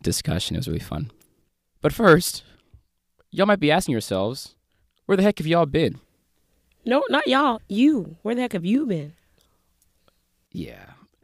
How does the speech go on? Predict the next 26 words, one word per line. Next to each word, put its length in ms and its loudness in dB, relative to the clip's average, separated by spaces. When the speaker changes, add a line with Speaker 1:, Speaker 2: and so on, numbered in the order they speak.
Speaker 1:
<laughs> 80 0
Oh, 60 2
yeah. 240 4
Jade's 240 0
here. 220 2
Speaker 2:
Hi. 340 -2
Speaker 1:
<laughs> 100 0
Um, 440 4
well, 320 2
I 100 4
thought 220 4
I 60 0
had 200 0
until 280 -2
the 80 -2
middle 260 0
of 140 -4
November, 760 -4
but 340 2
I 220 -2
started 580 2
a 200 2
teacher's 840 -2
license 960 -4
certification 640 -2
program. 400 -12